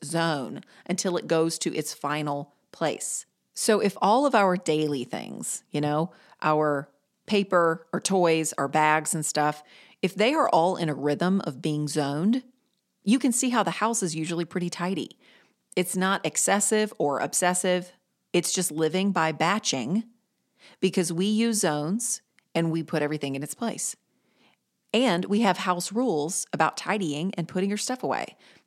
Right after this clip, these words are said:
But it's actually really, really chill. It's really chill. Now let's talk about the kitchen.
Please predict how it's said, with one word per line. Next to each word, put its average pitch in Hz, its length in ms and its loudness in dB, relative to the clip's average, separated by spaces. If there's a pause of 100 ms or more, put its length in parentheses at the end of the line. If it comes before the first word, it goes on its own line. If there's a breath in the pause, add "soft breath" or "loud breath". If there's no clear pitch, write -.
(140)
But 202 120 2
it's - 180 -6
actually 269 420 -2
really, 254 300 0
really 226 280 4
chill. - 600 0
It's 220 180 2
really 247 460 4
chill. - 380 0 (840)
Now 208 240 6
let's 196 180 2
talk 196 180 6
about 190 140 2
the 185 60 -10
kitchen. - 420 -2